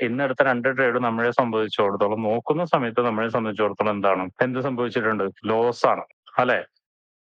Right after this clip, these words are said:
ലോസ് ആണ്. അപ്പോ മൊത്തം നോക്കുകയാണെങ്കിൽ ഇവിടെ ഒരു,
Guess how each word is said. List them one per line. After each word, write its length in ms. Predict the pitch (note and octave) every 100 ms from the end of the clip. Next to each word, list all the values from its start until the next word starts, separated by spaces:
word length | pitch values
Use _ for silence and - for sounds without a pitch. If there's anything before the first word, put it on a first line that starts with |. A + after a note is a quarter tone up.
| -
ലോസ് 280 | B2+ B2 -
ആണ്. 220 | G#2+ F2+ - -
അപ്പോ 300 | B2 C3+ C3+
മൊത്തം 680 | D3+ D3+ D#3+ _ - G3+ G3
നോക്കുകയാണെങ്കിൽ 680 | F3 C#3+ - D#3+ C#3+ C#3 C#3
ഇവിടെ 240 | A#2 A2+
ഒരു, 260 | C3+ D#3+